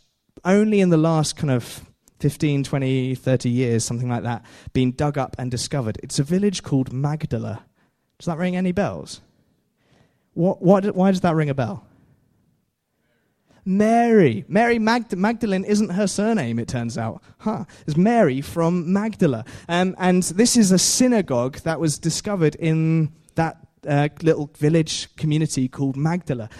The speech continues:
And in the Gospels it says that Jesus went round all of the synagogues in the area preaching and teaching the word of God,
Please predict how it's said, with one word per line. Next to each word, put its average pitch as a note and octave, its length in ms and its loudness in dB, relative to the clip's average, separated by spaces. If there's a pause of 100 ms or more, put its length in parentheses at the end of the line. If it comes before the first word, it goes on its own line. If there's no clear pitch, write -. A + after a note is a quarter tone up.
(160)
And D3+ 140 -2
in G3+ 160 2
the G#3+ 80 4
Gospels G3 480 2
it D#3+ 100 -4
says D#3 280 0
that E3 160 -6
Jesus A3 420 -2
went F#3 200 -2
round C#3+ 340 -2 (260)
all B3+ 380 4
of G#3 100 -10
the G#3+ 80 -8
synagogues D#3+ 720 -2
in D3 200 0
the D3 180 -2
area C3+ 460 -8
preaching D#3 580 -2
and A#2+ 180 -8
teaching C3 400 -6
the A#2+ 80 -2
word C3 220 -4
of B2 120 -10
God, A2 280 -4